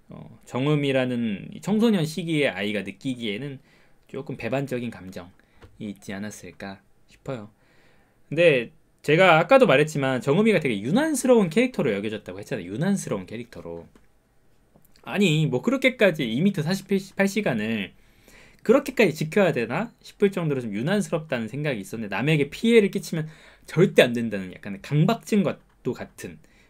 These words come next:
우리도 이런 사람은 은근히 주변에 찾아볼 수 있어요. 음. 유달리 남에게 피해 주는 거 싫어하는 사람들이 있어. 근데 그게 꼭 뭐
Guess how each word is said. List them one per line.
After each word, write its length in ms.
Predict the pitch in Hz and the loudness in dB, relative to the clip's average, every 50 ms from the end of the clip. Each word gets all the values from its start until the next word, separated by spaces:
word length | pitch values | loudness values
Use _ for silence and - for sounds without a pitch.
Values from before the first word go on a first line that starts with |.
| _ _ _ - | _ _ _ -6
우리도 360 | 147 160 208 254 247 233 220 | 0 4 6 6 6 6 6
이런 220 | 156 151 190 202 | 6 6 6 6
사람은 340 | 196 196 190 190 185 180 147 | 6 6 4 4 4 2 0
은근히 280 | 117 123 131 151 143 120 | 0 0 2 0 0 0
주변에 260 | - - 127 131 120 | 0 0 0 0 0
찾아볼 340 | 113 - 185 190 170 147 107 | 0 -2 -2 -2 -2 -2 -4
수 100 | - 95 | -6 -10
있어요. 340 | 87 82 - - 87 87 110 - _ _ _ _ _ _ _ _ _ _ _ _ _ - | -12 -12 -14 -16 -16 -18 -20 -20 _ _ _ _ _ _ _ _ _ _ _ _ _ -10
음. 200 | 113 92 80 - - _ _ _ _ _ _ _ _ _ | -10 -10 -10 -12 -18 _ _ _ _ _ _ _ _ _
유달리 680 | 151 202 208 254 247 226 226 220 240 220 160 113 104 - - | 0 6 6 8 8 8 4 4 2 0 0 -2 -4 -6 -6
남에게 480 | 107 113 143 180 220 226 220 202 185 | -4 -2 0 2 2 4 4 2 0
피해 280 | - - 254 269 262 226 | 0 0 2 2 2 2
주는 240 | 233 226 214 202 180 | 0 0 0 0 0
거 60 | 160 | 0
싫어하는 420 | 156 - - 220 277 277 247 196 | -2 -2 2 4 4 6 4 4
사람들이 400 | 156 170 175 185 180 160 113 90 82 | 2 0 -4 -4 -6 -8 -8 -10 -12
있어. 220 | - - - - - _ _ _ _ _ - - _ | -16 -20 -20 -20 -20 _ _ _ _ _ -20 -10 _
근데 120 | - 170 156 | -4 -2 0
그게 520 | 160 190 170 240 220 196 139 107 - - _ _ _ _ _ _ _ _ _ _ _ _ _ _ | 0 2 6 6 6 6 6 2 -2 -8 _ _ _ _ _ _ _ _ _ _ _ _ _ _
꼭 280 | - 294 285 220 - - _ _ _ _ _ _ | 2 2 2 2 0 -8 _ _ _ _ _ _
뭐 360 | - 175 190 185 160 - - | -2 0 0 0 0 -2 -4